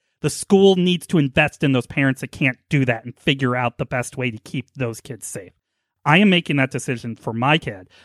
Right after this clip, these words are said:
My wife and I made it. We all, all three of us sat down. We discussed it. I think our dog chimed in on it. And, I mean, we all sat and discussed it. He is, this first semester, he is staying home. And I'm looking at every single option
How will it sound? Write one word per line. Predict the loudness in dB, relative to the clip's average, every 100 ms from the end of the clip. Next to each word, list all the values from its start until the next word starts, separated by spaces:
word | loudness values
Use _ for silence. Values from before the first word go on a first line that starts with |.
| -6
My | -4
wife | 0 0 0
and | 0
I | 2
made | 2 0
it. | 0 -2
We | -4 -8
all, | 0 0 2
all | 0
three | -2 -2
of | -2
us | -2
sat | -4 -4
down. | -2 -2 0
We | -2
discussed | -6 -4 -4 -2 -2
it. | 0
I | 0
think | -2 -2
our |
dog | -2 0 4 4 2 _ _ _
chimed | -4 0 2 2
in | 0
on | 2 0
it. | 0 -4
And, | -8 -10 -18 -14 -2
I |
mean, | 2 4
we | 4 4
all | 6 4 2 _
sat | -8 -4 -4
and | -4
discussed | -6 -2 -4 -2
it. | -6 -8 -20
He | -2 2
is, | 4 4
this | -2 -2
first | -2 -4
semester, | -4 -2 -2 -2 -2 -4 -6 -20
he | -6 0 2
is | 2 -2
staying | -10 -2 2 2
home. | 0 -6 -8 -16 -20 -6
And | 0
I'm | 4 4
looking | 4 2 0
at | 0
every | 0 -4
single | -4 -4 -4
option | -2 -4 -4 -4 -4